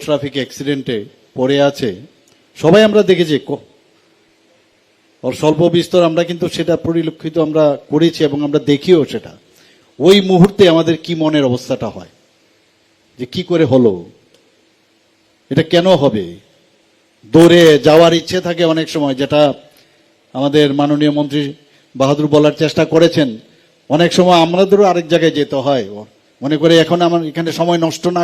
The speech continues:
করে আমি আমার কাজটা করি, কিন্তু ওই মুহূর্তে যদি সবাই আমরা ঝাঁপিয়ে পড়ি, ঠিক আছে, ওই ব্যক্তি যিনি অ্যাক্সিডেন্ট হয়েছেন, ওনাকে যে গোল্ডেন আওয়ার যেটা বলা হয়, সেটাকে তো ওনাকে যে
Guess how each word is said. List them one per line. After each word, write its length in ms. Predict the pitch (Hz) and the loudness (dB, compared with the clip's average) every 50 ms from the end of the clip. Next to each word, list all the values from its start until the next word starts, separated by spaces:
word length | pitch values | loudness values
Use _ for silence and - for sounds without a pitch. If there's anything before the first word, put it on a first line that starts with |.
| 160 - | -2 0
করে 180 | 180 180 170 135 - - - _ _ _ _ _ _ _ _ _ _ _ _ _ - 139 | 0 2 2 0 -2 -4 -12 _ _ _ _ _ _ _ _ _ _ _ _ _ -8 -6
আমি 140 | 151 160 170 170 | -2 0 2 2
আমার 160 | 170 170 170 165 170 | 4 2 2 2 0
কাজটা 300 | 165 160 - - 180 175 170 160 151 - - - _ - | 0 0 0 2 4 4 4 4 2 -2 -8 -10 _ 0
করি, 200 | 160 160 180 170 147 117 - - _ _ _ _ _ _ _ _ _ | 2 4 4 4 4 2 -2 -10 _ _ _ _ _ _ _ _ _
কিন্তু 180 | - 170 160 160 165 | -6 -4 0 2 2
ওই 100 | 175 185 190 180 | 2 2 2 2
মুহূর্তে 360 | 185 180 175 185 - - 202 180 147 120 127 147 - - _ _ _ _ - 127 | 2 4 2 2 4 4 4 4 4 4 0 -4 -10 -16 _ _ _ _ -12 -10
যদি 140 | 143 143 151 143 - - | -6 -4 -4 -4 -4 -2
সবাই 220 | 135 139 170 175 180 170 | 0 2 2 2 2 2
আমরা 140 | 165 165 165 139 | 0 0 -2 -2
ঝাঁপিয়ে 280 | 131 110 104 156 165 165 156 | -2 -4 0 0 0 0 0
পড়ি, 180 | 147 131 113 110 139 - _ _ _ _ _ _ _ - | 0 -2 -4 -6 -10 -14 _ _ _ _ _ _ _ -4
ঠিক 140 | - 175 170 185 170 | -2 0 2 0 0
আছে, 180 | 170 180 175 190 202 - - _ _ _ - | 0 -2 -4 -6 -6 -10 -18 _ _ _ -8
ওই 80 | 143 135 139 | -6 -4 -2
ব্যক্তি 240 | 147 143 - - 156 151 147 | -4 -4 -4 -6 -8 -6 -6
যিনি 140 | 147 147 151 | -4 -4 -2
অ্যাক্সিডেন্ট 420 | 147 131 - - 160 165 165 160 135 - | -4 -4 -6 -6 -4 -4 -4 -4 -2 0
হয়েছেন, 300 | 127 147 160 160 156 147 135 131 | 2 2 2 2 0 -2 -4 -4
ওনাকে 260 | 135 147 143 139 - 151 139 | -4 -4 -6 -4 -6 -6 -4
যে 60 | 143 123 117 | -6 -2 0
গোল্ডেন 300 | 131 151 156 160 160 151 143 131 | 2 2 4 4 2 2 2 2
আওয়ার 180 | 139 151 147 139 131 | 2 2 2 0 -2
যেটা 180 | 147 131 139 131 127 | -8 -6 -6 -6 -4
বলা 160 | 127 131 123 113 | -4 -4 -4 -4
হয়, 160 | 120 117 104 - _ _ _ _ _ _ _ _ _ _ - | -4 -6 -10 -12 _ _ _ _ _ _ _ _ _ _ -12
সেটাকে 260 | - 123 131 127 139 - | -6 -6 -4 -4 -6 -8
তো 40 | - | -10
ওনাকে 280 | 131 131 135 139 135 143 135 | -8 -6 -6 -6 -4 -4 -4
যে 60 | 135 | -6